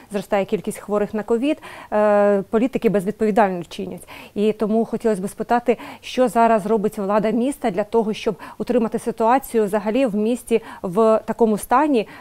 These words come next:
яким, е, налагоджене життя у нас уже стало для нас таким звичайним. Тому що отакі події, вони все ж таки людей напружують. Ну і плюс тут ще тут ситуація по ковід така. Чи зараз контрольована ситуація по ковід, чи взагалі ситуація в місті контрольована?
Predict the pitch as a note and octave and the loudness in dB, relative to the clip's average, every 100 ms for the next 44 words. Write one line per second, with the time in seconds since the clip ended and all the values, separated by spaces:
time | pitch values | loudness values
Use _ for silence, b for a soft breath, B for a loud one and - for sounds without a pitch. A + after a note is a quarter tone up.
0 | B - G3+ B3 A3+ A#3 - G#3 G#3+ G3+ | B -4 0 2 4 2 2 0 2 6
1 | A3 A#3 G3 G#3+ G#3+ G3+ - B3+ C#4 A3 | 6 6 4 0 0 0 0 4 4 4
2 | G#3 G3+ G3+ - G#3 G3+ G3+ G3+ G3+ G3 | 0 -4 -8 -2 -2 0 -2 -4 -4 -6
3 | G#3 F#3+ G3+ G#3+ F3+ F3+ F3 G3+ G3+ A3 | -4 -4 -4 -2 -4 -6 -8 -6 -6 -6
4 | D4+ C4+ G#3+ A3+ A#3+ A#3+ A#3 C#4 D4 G#3+ | -8 -8 -4 -2 0 0 2 4 2 2
5 | A3 A#3+ B3 - - A3+ G3+ A#3 B3+ B | 0 0 -6 -6 -4 -2 2 4 2 B
6 | - A3+ D4 D#4 B3+ B3+ - G#3+ G#3+ A#3 | -6 -4 0 0 2 2 2 -2 -2 -6
7 | G3 G#3+ A3 G#3+ - G#3+ G#3+ G#3+ G#3 G#3 | -6 -4 -4 -6 -6 0 0 0 -6 -4
8 | A3+ F#3+ - F3 F3+ B B - C4 - | -2 -4 -8 -10 -10 B B -2 0 0
9 | G#3 A#3+ A#3+ B3+ A3+ B3 D4 C4+ - A3 | 2 2 4 0 2 2 2 0 -2 -2
10 | A3 G#3 G#3+ G#3 A3 G3 G3+ - B B | -2 -2 -6 -4 -4 -2 -2 -4 B B
11 | - A#3+ - G#3 G#3+ G#3+ G#3+ F#3+ G#3 G3+ | -2 0 2 0 0 -2 -4 -2 -2 -2
12 | G#3 G3+ - F#3+ F3 F3+ E3+ E3 | -2 -2 -6 -10 -10 -8 -10 -12